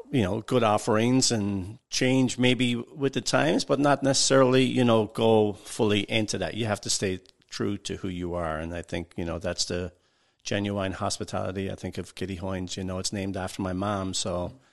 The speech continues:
even though she is above, I mean, I always think of her,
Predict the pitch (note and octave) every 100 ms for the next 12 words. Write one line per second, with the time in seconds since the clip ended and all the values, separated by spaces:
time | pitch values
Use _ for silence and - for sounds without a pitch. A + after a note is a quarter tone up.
0 | _ _ _ _ A2+ G#2 G#2 G#2 G2+ -
1 | G2+ G2+ G2+ G2 G#2+ G#2 G2+ G#2 G2+ G2+
2 | G2+ F2+ - _ _ - F2 _ G#2 G2+
3 | G2 F#2 - G2 F#2 E2+ F#2 D#2+